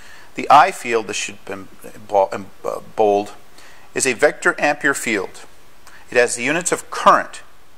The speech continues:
which obviously is amperes. You can't get some more simple than that. And it's a simple inverse field, meaning the, the, the amplitude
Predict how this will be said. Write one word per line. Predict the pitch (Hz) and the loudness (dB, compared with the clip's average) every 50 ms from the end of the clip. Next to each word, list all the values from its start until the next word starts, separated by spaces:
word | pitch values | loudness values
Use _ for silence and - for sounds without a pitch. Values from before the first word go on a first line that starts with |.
| - - - | -18 -10 -8
which | 139 131 - - - - - - - | -8 -6 -6 -8 -12 -12 -12 -4 0
obviously | 87 90 98 104 107 - 135 120 | 0 2 2 0 -2 -6 -2 0
is | 135 | 2
amperes. | 151 165 - - - - - - - - - - - - | 2 2 0 -2 -6 -12 -12 -14 -16 -16 -18 -18 -16 -14
You | - | -10
can't | - - - - - | -4 0 0 0 2
get | - 180 - | 0 -2 -2
some | - - 175 | -2 -2 0
more | 165 175 170 | 2 2 2
simple | - - - 185 175 - - 127 127 120 | 2 0 -2 -4 -4 -2 0 0 0 2
than | 120 135 143 | 0 0 2
that. | 156 165 139 - - - - - - - - - - - - - - - - - - - - - - - - - - - - - - - | 4 4 4 2 0 -4 -14 -18 -20 -20 -18 -18 -18 -18 -18 -18 -18 -18 -18 -18 -18 -18 -18 -18 -18 -18 -18 -18 -18 -18 -18 -14 -6 -2
And | 131 | -2
it's | 131 - | 0 0
a | 151 | 0
simple | 139 - 180 170 170 - 160 156 156 - - - - - - - - | 0 0 0 -2 -2 -2 -2 -2 -2 -4 -10 -18 -18 -18 -14 -6 -2
inverse | 165 180 190 160 151 127 - - | -2 0 4 4 4 4 2 0
field, | - 107 95 90 92 92 123 | -4 -4 -4 -4 -4 -8 -10
meaning | 123 113 113 113 110 107 - - | -8 -6 -6 -6 -6 -8 -10 -12
the, | - 110 110 - - - - | -14 -14 -16 -16 -16 -14 -14
the, | - - - - | -14 -12 -14 -12
the | - 131 | -8 -4
amplitude | 139 143 139 - 143 - - 143 131 117 | -2 -2 -2 -2 -4 -6 -4 -4 -6 -6